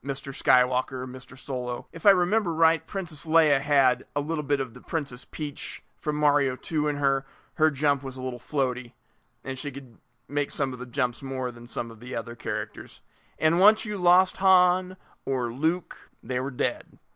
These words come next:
You couldn't get back and use them. They did mix it up a little bit. They had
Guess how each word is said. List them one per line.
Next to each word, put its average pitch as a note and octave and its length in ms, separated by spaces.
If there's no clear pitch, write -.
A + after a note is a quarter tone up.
You C3 140
couldn't C3+ 320
get A#2+ 240
back C3 320
and A#2+ 480
use C3 340
them. A2+ 280
They A#3+ 140
did G#3 180
mix G3 240
it F3 60
up D#3+ 180
a D3+ 40
little D3 140
bit. C#3+ 400
They C#3+ 120
had C#3 380